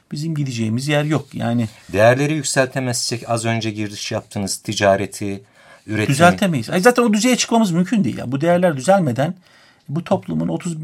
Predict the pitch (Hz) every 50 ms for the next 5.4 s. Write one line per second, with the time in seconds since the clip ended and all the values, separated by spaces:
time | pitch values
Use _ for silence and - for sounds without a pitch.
0 | 151 147 - 143 139 139 135 151 151 147 147 151 147 147 147 147 147 156 147 -
1 | 127 139 143 131 131 135 120 135 131 135 131 131 131 - 139 139 - _ 135 127
2 | 131 131 127 127 127 127 123 123 - 131 123 127 123 120 123 131 127 - - -
3 | - 123 110 - - 180 - - - - - _ _ _ - - - - - -
4 | - - 185 196 208 185 180 180 - 190 190 196 196 185 165 135 110 - - 120
5 | 120 117 117 - 113 107 110